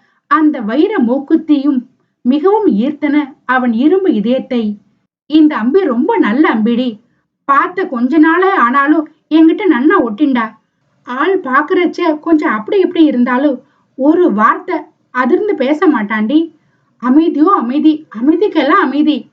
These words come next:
தலைவர் சின்சான் மாடுலேஷனில் ருத்ரகனுக்கு சிறப்பு மாணவனாக சான்றிதழ் அளித்து கொண்டிருக்கும் பரிமளத்தை ஏற இறங்க பார்த்தாள் அவள். "உன்னெல்லாம் திருத்தவே முடியாது.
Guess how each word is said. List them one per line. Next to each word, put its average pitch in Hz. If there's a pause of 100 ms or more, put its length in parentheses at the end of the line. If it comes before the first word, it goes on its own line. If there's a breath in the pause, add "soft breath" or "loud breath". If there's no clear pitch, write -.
(400)
தலைவர் 359
சின்சான் 453
மாடுலேஷனில் 285
ருத்ரகனுக்கு 262 (300 soft breath)
சிறப்பு 440
மாணவனாக 277
சான்றிதழ் 359
அளித்து 302
கொண்டிருக்கும் 269
பரிமளத்தை 269 (380)
ஏற 381
இறங்க 285
பார்த்தாள் 302
அவள். 208 (520)
"உன்னெல்லாம் 262
திருத்தவே 359
முடியாது. 220